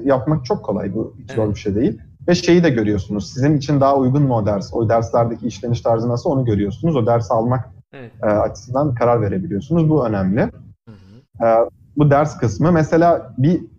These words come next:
Speaker 1: e, benim için çok önemli bir şey de, e,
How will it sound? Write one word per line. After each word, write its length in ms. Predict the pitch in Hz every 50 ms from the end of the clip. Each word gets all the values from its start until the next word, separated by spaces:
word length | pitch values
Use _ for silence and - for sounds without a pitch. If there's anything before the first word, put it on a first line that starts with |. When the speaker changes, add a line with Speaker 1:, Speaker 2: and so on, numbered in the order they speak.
| - _ _ _ _ -
Speaker 1:
e, 400 | 120 113 110 107 107 104 104 101
benim 200 | 113 117 120 120
için 380 | 117 - - 123 117 107 - -
çok 200 | - 123 117 123
önemli 360 | 110 110 107 104 104 107 104
bir 40 | 98
şey 280 | - - 120 110 110
de, 240 | 131 185 233 233 - - - - - _ _ _ _ _ _
e, 40 | -